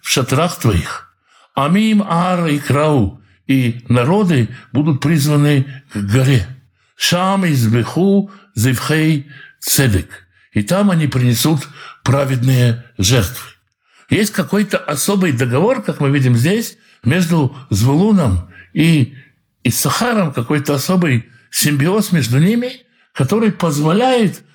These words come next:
приводить к горе народы мира. Мудрецы говорят: «Иссахар сидит, трудится в Святой Земле и изучает Тору, изучает Тору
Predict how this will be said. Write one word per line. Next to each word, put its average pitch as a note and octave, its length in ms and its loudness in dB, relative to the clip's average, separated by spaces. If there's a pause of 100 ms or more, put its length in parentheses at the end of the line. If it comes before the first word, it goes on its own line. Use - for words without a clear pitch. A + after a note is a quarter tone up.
(220)
приводить D#3+ 600 0
к - 60 -18
горе E3 760 0 (260)
народы D3+ 720 0 (240)
мира. C3 480 0 (500)
Мудрецы D#3+ 400 0
говорят: E3+ 480 0 (320)
«Иссахар E3 760 -2 (300)
сидит, G3+ 380 0 (120)
трудится C3+ 680 0 (240)
в - 80 -14
Святой C3 320 0
Земле D#3+ 500 0 (200)
и F#3 420 -2 (100)
изучает C3 640 0 (340)
Тору, G3+ 380 0
изучает C#3+ 520 -2
Тору E3+ 420 0